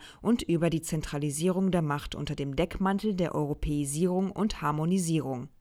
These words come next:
Im Verhalten ist diese Seite arrogant, Beispiel Bundesgrußonkel Steinmeier, aggressiv und antipluralistisch. Mit allerlei Sprachverdrehungen fordert sie im Prinzip den Einheitsmenschen,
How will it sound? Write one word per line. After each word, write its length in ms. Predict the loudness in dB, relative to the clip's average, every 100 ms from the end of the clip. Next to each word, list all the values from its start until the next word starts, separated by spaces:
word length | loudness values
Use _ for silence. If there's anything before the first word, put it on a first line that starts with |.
| _ _ _ -20 -18 -16 -12 0
Im 160 | 0
Verhalten 540 | 2 2 4 2 2 2
ist 200 | 0 -2
diese 200 | -2 0
Seite 400 | -2 -4 -6 -2
arrogant, 520 | -2 0 -2 -4 -12 -18 -14 -6
Beispiel 520 | -4 -2 2 2 2
Bundesgrußonkel 920 | 0 0 -2 -2 0 0 0 0 -2
Steinmeier, 640 | -2 -2 0 -2 -6 -10 -14 _ -20 -20 -8
aggressiv 600 | -6 -2 -2 2 0 -2 -2
und 200 | -2 -2 -6
antipluralistisch. 1040 | -6 -4 -4 -2 -2 -4 -6 -6 -8 -12 _ _ _ _ -20 -18 -16 -4
Mit 160 | -2 4
allerlei 360 | 4 6 4
Sprachverdrehungen 1080 | 2 -2 0 0 0 -2 -2 -2 -2 0 -2
fordert 440 | -2 0 2 0 -2
sie 140 | -4
im 100 | -2
Prinzip 540 | -2 -4 -2 -2 0
den 160 | 0 0
Einheitsmenschen, 960 | 0 2 2 0 -4 -4 -4 -2 -2